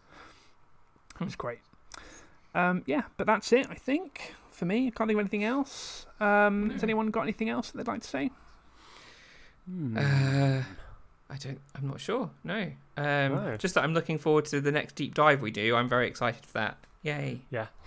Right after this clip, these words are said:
Speaker 2: <laughs>
Speaker 1: Yeah, me too. What's the topic on that one? Do we know yet?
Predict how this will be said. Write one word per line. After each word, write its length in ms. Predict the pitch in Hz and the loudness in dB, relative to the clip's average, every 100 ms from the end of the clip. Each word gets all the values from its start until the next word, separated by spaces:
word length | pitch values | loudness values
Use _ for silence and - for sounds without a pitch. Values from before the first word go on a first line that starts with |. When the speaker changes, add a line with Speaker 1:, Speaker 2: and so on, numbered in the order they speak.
| - 165 | 4 6
Speaker 2:
<laughs> 60 | - - - 139 - - 143 139 | 6 0 -2 -2 -2 -2 0 0
Speaker 1:
Yeah, 360 | 180 156 165 - - | 6 6 6 2 -6
me 100 | 151 | -6
too. 220 | - 165 143 | -2 -2 0
What's 240 | 190 - | -2 -2
the 60 | 202 | -8
topic 380 | - - 214 214 | -8 -6 -4 -2
on 100 | 208 | -2
that 120 | 226 | -2
one? 200 | 285 269 - - - - | -4 -8 -12 -20 -18 -4
Do 80 | 208 | 0
we 60 | |
know 100 | 180 | 2
yet? 120 | 117 | 2